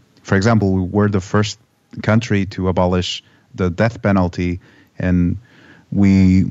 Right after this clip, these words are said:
were, I think historically, we've always been a very welcoming country because we are in the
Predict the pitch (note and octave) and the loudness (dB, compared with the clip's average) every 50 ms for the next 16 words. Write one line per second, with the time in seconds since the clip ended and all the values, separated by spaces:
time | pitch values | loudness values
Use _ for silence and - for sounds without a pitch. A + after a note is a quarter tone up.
0 | - E2+ G2+ A#2 A#2 A2+ - - - _ _ _ _ _ - C3 B2+ - E3 E3+ | -2 0 2 2 4 2 0 -2 -6 _ _ _ _ _ -2 -2 0 2 2 0
1 | C3+ - G#2 A2+ - - C3+ C#3 C#3 B2+ - - A2 G#2+ G#2+ G2+ F#2+ - - F#2 | 0 -2 -6 -6 -2 0 2 2 2 0 0 -2 0 0 0 0 -2 -4 -6 -6
2 | G#2+ F#2+ G#2 G#2+ - - B2 B2 A#2 A2+ G#2+ G#2 F#2 G2 G#2+ G#2 G2+ G2 F#2+ F#2+ | -6 -6 -8 -10 -6 -2 0 0 2 2 0 0 -2 0 0 0 0 0 0 0
3 | G2+ G2+ G2+ G2 F#2+ F#2+ F#2+ F#2+ F#2 E2+ - - - G2 A2 A#2 A2+ A#2+ - G2+ | 0 0 2 2 0 0 0 -2 -2 -4 -6 -6 -2 0 0 0 0 0 -2 -2
4 | G2 G2 F#2+ F#2+ G#2 G#2 G#2 - - F#2+ F2+ F#2 F#2+ F#2+ - _ _ _ - - | 0 -2 -2 0 0 0 0 0 -2 -2 -2 -2 -4 -6 -10 _ _ _ -10 -8
5 | F2 - G#2 F#2 F2 G2+ G2+ G2 F#2+ F#2 F#2 F#2 - - - G2+ F#2+ F#2 F#2+ F#2 | -4 -2 -2 -2 0 0 2 2 4 2 2 0 0 -2 -2 0 0 2 2 0
6 | F#2 G2+ | 0 -2